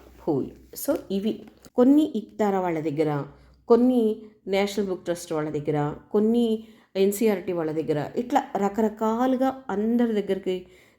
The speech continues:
తిరిగి కొన్ని తీసుకున్నాను. తర్వాత తెనాలి రామ్‌కి అన్మోల్ కహానియా ఒకటి, దీంట్లో దాదాపు యాభై ఒక్క కథలు ఉంటాయి మనకు. ఇదిగోండి చూపిస్తా,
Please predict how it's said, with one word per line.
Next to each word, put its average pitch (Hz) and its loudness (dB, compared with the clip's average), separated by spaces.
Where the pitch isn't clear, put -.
తిరిగి 214 2
కొన్ని 208 4
తీసుకున్నాను. 185 -2
తర్వాత 233 2
తెనాలి 180 0
రామ్‌కి 165 -2
అన్మోల్ 170 0
కహానియా 156 -2
ఒకటి, 170 -2
దీంట్లో 233 2
దాదాపు 190 -2
యాభై 175 2
ఒక్క 180 -4
కథలు 160 -6
ఉంటాయి 143 -6
మనకు. 143 0
ఇదిగోండి - -8
చూపిస్తా, 156 -8